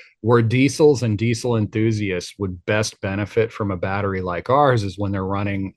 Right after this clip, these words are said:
I mean, first of all, if you want the reliability, or if you're in cold weather, if you're in extreme hot weather, you put yourself into a position to have much more success with the battery under your hood by buying something that's able to perform at elite level to where it can handle very rapid discharge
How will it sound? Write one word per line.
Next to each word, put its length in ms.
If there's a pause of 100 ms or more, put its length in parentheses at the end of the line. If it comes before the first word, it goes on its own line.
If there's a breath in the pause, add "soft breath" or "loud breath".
I 60
mean, 100
first 320
of 100
all, 140
if 100
you 80
want 140
the 80
reliability, 760
or 40
if 120
you're 220
in 60
cold 320
weather, 400
if 100
you're 140
in 80
extreme 480
hot 300
weather, 280
you 140
put 200
yourself 440
into 160
a 80
position 500
to 80
have 220
much 320
more 120
success 520
with 100
the 60
battery 480
under 180
your 140
hood 200
by 180
buying 440
something 420
that's 180
able 220
to 120
perform 500
at 60
elite 360
level 380 (1040 loud breath)
to 100
where 160
it 140
can 100
handle 560
very 320
rapid 500
discharge 800